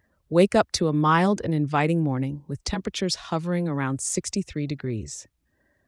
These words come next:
As the day unfolds, you'll be bathed in a warm glow with the mercury rising to a comfortable seventy-five degrees. Perfect for a stroll along the Venice Beach boardwalk. Come evening, the cool Pacific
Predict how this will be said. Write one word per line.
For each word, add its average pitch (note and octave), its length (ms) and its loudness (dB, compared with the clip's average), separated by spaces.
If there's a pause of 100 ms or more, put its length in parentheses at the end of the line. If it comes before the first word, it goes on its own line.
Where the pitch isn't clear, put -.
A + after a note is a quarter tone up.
(440)
As D3 140 -2
the D#3 100 -2
day F3 200 6
unfolds, D3 640 0
you'll D3 120 -2
be D3 220 -2
bathed E3 400 4
in D3+ 100 2
a C#3 60 0
warm D#3 520 0
glow C#3 460 0
with C3+ 140 -10
the C3+ 80 -8
mercury D3+ 480 -2
rising D3 420 0
to C#3+ 160 -6
a C3+ 60 -6
comfortable D#3+ 500 -6
seventy-five D3+ 720 -2
degrees. A#2+ 580 -8 (760)
Perfect - 500 2
for C#3 140 -4
a C#3+ 40 -2
stroll D#3+ 440 2
along D3 260 2
the C#3 80 0
Venice C#3+ 340 0
Beach - 360 -6
boardwalk. B2+ 560 -6 (560)
Come A3 260 4
evening, D3+ 440 2
the B2+ 80 -6
cool F3+ 280 -2
Pacific - 420 -2